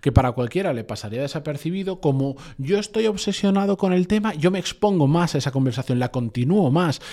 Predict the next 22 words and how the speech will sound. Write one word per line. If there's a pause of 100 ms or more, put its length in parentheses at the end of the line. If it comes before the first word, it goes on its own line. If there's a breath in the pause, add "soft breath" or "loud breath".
(140 loud breath)
hago
más
preguntas, (220 loud breath)
intento
averiguar (220 loud breath)
más
qué
pasa, (220 loud breath)
después
me
llevo
eso
y, (100)
y
le
doy
una
vuelta
y
reflexiono (220 loud breath)
y,
y